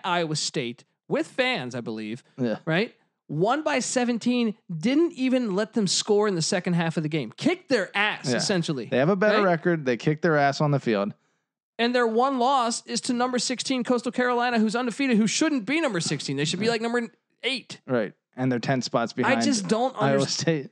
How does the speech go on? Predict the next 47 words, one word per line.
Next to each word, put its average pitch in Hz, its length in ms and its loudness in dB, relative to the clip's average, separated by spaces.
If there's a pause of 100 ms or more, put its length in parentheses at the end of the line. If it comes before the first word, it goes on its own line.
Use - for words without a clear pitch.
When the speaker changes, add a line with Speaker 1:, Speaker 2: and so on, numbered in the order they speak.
(160)
Speaker 1:
See, 262 200 0
but 202 140 0
that, 226 100 0
what 233 120 2
that 220 180 0
does, 269 320 0
though, 151 440 -2
is 165 200 -2
it, 175 140 0 (240)
it's 175 260 -4
gonna 208 220 -4
piss 208 260 -4
off 254 220 -2
a 180 60 -6
fan. 147 200 -6
It's 175 140 -4
gonna, 208 260 0
you're 185 160 0
ruining 208 480 2
a 196 60 2
fan 214 300 0
base 135 240 -2
that 143 180 -2
could 208 200 -2
be 202 160 -6
established, 180 840 -2 (580)
that 165 320 -2
could 180 260 0
turn 196 260 -2
in, 262 200 -2
like, 143 240 -4 (240)
Speaker 2:
Yeah, 117 260 -2 (120)
could 120 180 -2
become 123 340 0
a 110 60 2
Speaker 1:
to 104 80 2
Speaker 2:
rabid 107 160 0
Speaker 1:
me, - 140 0
Speaker 2:
fan 110 140 0
Speaker 1:
to 107 60 2
me, 214 100 2
Speaker 2:
base. 104 80 -2
Speaker 1:
it's 202 100 -6
like, 170 180 -2
dude, 208 200 0
if 143 120 -4
I, 180 140 -4